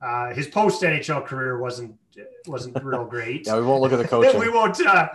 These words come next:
Speaker 1: we won't get too far into that one, but I think, yeah, Brodeur and Patrick Roy are probably for sure one A, one B.
Speaker 2: Yeah, and Roy was my other one. Like, I think when you look at all time and era,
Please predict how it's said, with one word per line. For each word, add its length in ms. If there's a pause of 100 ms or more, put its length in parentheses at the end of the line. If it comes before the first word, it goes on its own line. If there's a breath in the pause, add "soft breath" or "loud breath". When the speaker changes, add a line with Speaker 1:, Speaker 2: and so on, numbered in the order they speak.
(320 loud breath)
Speaker 1:
we 120
won't 180
get 140
too 160
far 240
into 160
that 260
one, 300
but 360 (1080)
I 80
think, 320
yeah, 200
Brodeur 760 (200 loud breath)
and 380
Patrick 320
Roy 100
are 460
probably 960 (840)
for 120
sure 340
one 200
A, 160
one 240
B. 240 (360)
Speaker 2:
Yeah, 180
and 240 (300)
Roy 220
was 280
my 200
other 200
one. 280 (120)
Like, 160
I 80
think 220 (280 soft breath)
when 120
you 80
look 140
at 80
all 200
time 420
and 280
era, 420